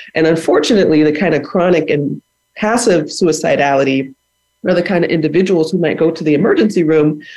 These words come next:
but then be released. Right. So having some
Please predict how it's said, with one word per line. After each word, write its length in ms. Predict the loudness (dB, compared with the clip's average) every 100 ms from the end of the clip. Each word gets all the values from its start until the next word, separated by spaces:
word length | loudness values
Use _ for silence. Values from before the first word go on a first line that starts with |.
| -6
but 160 | -2
then 200 | 2 2
be 140 | 2 2
released. 640 | 2 2 0 -4 -12 -18 _ _ _
Right. 240 | -2 0 0
So 160 | -2
having 380 | -2 -2 -2 -2
some 380 | -2 0 2